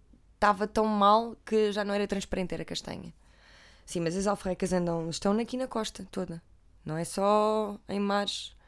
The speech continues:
não é só em praias interditas a banhos. E, e recentemente vi uma notícia que deu à costa um golfinho, ah, na Caparica.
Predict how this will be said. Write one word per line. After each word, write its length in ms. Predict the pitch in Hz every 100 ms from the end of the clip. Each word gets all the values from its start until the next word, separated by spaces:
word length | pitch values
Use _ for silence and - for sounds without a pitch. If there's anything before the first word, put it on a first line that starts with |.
| _ - _ _ - -
não 120 | -
é 40 | 190
só 140 | 208
em 100 | 214
praias 440 | 202 202 202 190 -
interditas 600 | - 202 196 185 196 196
a 40 | 202
banhos. 440 | 175 165 165 - - - - _ - - - _ _ - - _ -
E, 460 | 185 175 165 160 -
e 200 | 165 175
recentemente 540 | 165 - 185 180 180 -
vi 60 |
uma 140 | 180 180
notícia 540 | 165 180 175 - 233 - - - -
que 80 | 202
deu 160 | 202
à 100 | 190
costa 640 | 190 190 196 - - 214 - - - - -
um 260 | 202 196
golfinho, 580 | - 101 - 95 95 - _ _ - - - -
ah, 640 | 156 151 147 147 - - 156
na 260 | 160 156 190
Caparica. 600 | - - 196 180 -